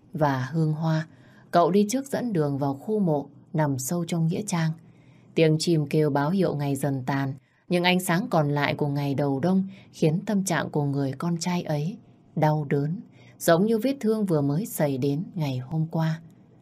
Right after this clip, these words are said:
Đi theo sau là người con gái dáng hình thanh mảnh, chiếc váy màu be nhàn nhạt, càng tô điểm cho vẻ ngoài ngây thơ, dễ mến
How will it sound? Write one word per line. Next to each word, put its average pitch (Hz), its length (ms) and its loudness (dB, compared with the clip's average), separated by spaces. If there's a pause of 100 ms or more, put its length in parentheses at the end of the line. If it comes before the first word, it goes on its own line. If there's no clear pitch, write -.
(420)
Đi 160 220 6
theo 156 220 0
sau 151 420 0 (340)
là 170 160 4
người 165 260 6
con 220 180 -2
gái 165 260 2
dáng 185 220 0
hình 156 240 0
thanh 208 240 -2
mảnh, 151 200 2 (460)
chiếc 240 240 0
váy 156 220 0
màu 156 280 0
be 160 240 2
nhàn 143 320 0
nhạt, 139 200 0 (400)
càng 170 260 4
tô 247 160 4
điểm 151 280 2
cho 226 160 -6
vẻ 156 180 0
ngoài 139 300 -2
ngây 180 260 0
thơ, 196 260 0 (400)
dễ 185 340 2
mến 156 300 0